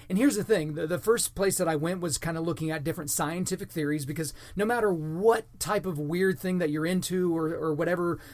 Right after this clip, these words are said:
uh, your interest lies in, there's probably been a gr-, a scientist or a group of scientists that have studied that. But here's the thing about scientific theories about fandom, is there aren't really any scientific theories.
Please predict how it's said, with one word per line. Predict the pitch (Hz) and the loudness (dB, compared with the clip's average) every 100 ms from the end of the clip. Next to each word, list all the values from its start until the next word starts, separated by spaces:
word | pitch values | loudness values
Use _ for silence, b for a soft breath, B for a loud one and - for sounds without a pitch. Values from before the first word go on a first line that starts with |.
| B | B
uh, | 175 160 | 2 2
your | 156 156 156 | 0 -2 0
interest | 196 196 - | -2 0 0
lies | 165 160 190 143 | 2 2 0 0
in, | 160 143 B | -4 -6 B
there's | 202 190 | -2 0
probably | - 202 226 | -2 4 6
been | 196 185 | 6 2
a | |
gr-, | 143 147 - | -2 -8 -6
a | |
scientist | 170 180 165 185 175 - | -2 -2 -2 -2 -2 2
or | 156 | 0
a | |
group | 151 165 | 2 -4
of | 165 | -2
scientists | - 151 160 170 143 | -2 -2 -2 -4 -4
that | 147 | -2
have | 120 | -4
studied | - 170 160 113 | -4 -2 -4 -6
that. | 64 - - B B B B B B - - | -10 -16 -20 B B B B B B -20 0
But | 170 | 2
here's | 262 294 | 4 2
the | 214 | 0
thing | 214 | 0
about | 185 170 156 | 2 2 2
scientific | 185 180 180 160 160 | 0 2 0 -2 -4
theories | - 160 160 147 - | 0 0 2 0 -4
about | 147 156 - | -2 -2 -4
fandom, | - - 180 180 151 156 147 - - - - - - | -8 -4 0 0 -2 -6 -12 -18 -20 -20 -20 -20 0
is | 190 180 147 - - - - - | 4 4 0 -10 -20 -20 -20 -8
there | 160 202 - | -4 -2 2
aren't | 233 294 180 | 4 4 2
really | 175 220 220 170 175 175 - - - - - | -2 2 2 2 -2 -4 -10 -20 -20 -14 -2
any | 202 214 | 0 2
scientific | - 190 185 190 180 175 165 - | 2 2 2 2 0 -2 -4 -6
theories. | - 156 139 - - | -2 0 0 -4 -12